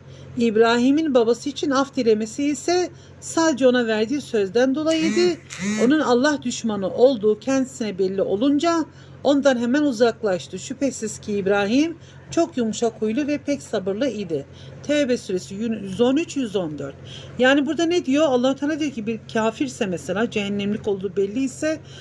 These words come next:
Allah diyor ki asla diyor onun için diyor dua etmeyin diyor. Af dilemeyin Allah'tan. Çünkü Allah nedir? Diyor ki ben cehennemlikleri ayırmışım, cennetlikleri ayırmışım. Bunlar belli, belirli.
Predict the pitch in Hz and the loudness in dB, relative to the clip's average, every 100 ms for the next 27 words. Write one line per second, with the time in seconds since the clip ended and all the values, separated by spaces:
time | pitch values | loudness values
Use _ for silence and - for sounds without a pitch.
0 | - - 233 254 294 302 285 247 254 - | -18 -6 0 2 0 -2 -2 0 0 -2
1 | 190 240 269 214 190 196 214 277 285 302 | -2 0 0 -2 -4 -4 0 0 0 0
2 | 311 302 - 175 160 175 233 - 226 233 | 2 0 -2 -6 -6 -4 -4 -4 -2 0
3 | 202 165 151 139 151 139 - - - - | -2 -4 -6 -6 -8 -10 -12 -16 -14 -6
4 | - 269 240 254 285 294 320 285 247 254 | 2 2 4 4 4 2 2 -2 -2 -2
5 | 294 233 240 240 233 247 240 240 - 240 | -2 0 0 0 0 0 0 0 0 -2
6 | - 202 220 247 277 359 370 - - - | -2 -2 0 0 0 -2 -4 -8 -20 -16
7 | - 214 294 254 220 - 302 320 285 254 | -4 2 4 4 0 -2 0 2 2 0
8 | 208 185 180 220 302 240 262 214 190 170 | -2 -6 -4 0 0 2 0 0 -2 -4
9 | - 220 196 190 170 147 | -2 0 2 0 0 -4